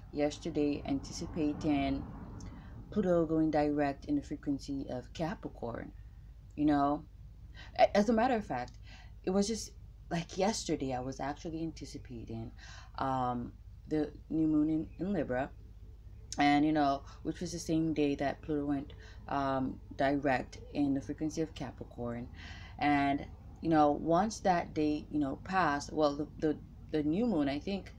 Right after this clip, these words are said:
the new moon was, nah, I'm not sure what time that was, um, but it was October sixth. And once Pluto's, uh, transit went, you know, direct in the frequency of Capricorn, it was like,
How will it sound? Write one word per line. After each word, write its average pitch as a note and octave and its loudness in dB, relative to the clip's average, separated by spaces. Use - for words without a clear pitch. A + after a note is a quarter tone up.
the E3 -2
new E3+ 2
moon F#3 2
was, D#3 8
nah, B2+ 2
I'm D3 2
not D3+ 2
sure C#3 -2
what C#3 -4
time B2 -8
that - -10
was, - -6
um, D3 8
but D#3 10
it D#3+ 8
was D#3+ 4
October D3 0
sixth. - -6
And D3+ 6
once F3 4
Pluto's, F#3+ 0
uh, D3+ 10
transit E3 4
went, C3+ 0
you D3 -2
know, B2+ 2
direct C3 2
in C3 0
the B2+ -2
frequency C3 -6
of A#2+ -8
Capricorn, - -6
it C3+ -6
was C3+ -6
like, C3+ -6